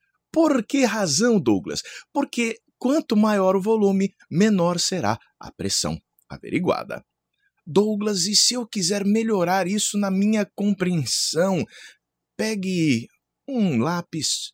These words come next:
e um papel para facilitar a vida. Veja o seguinte: se a pressão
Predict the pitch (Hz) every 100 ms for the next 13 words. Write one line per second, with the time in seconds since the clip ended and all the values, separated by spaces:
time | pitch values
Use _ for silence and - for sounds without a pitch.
0 | _ 135 131 120 - 95 69 - _ _
1 | - 233 214 143 - 98 - 80 78 110
2 | 90 - - _ _ _ _ _ _ _
3 | _ _ - 123 131 139 160 123 - -
4 | - _ _ _ - - - - 226 226
5 | - 240 240 - -